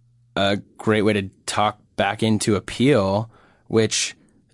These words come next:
the difference that you and I have on ebooks versus physical books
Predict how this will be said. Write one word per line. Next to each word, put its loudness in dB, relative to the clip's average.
the 0
difference 2
that -2
you 2
and 2
I 0
have -2
on 2
ebooks 0
versus -2
physical 0
books -2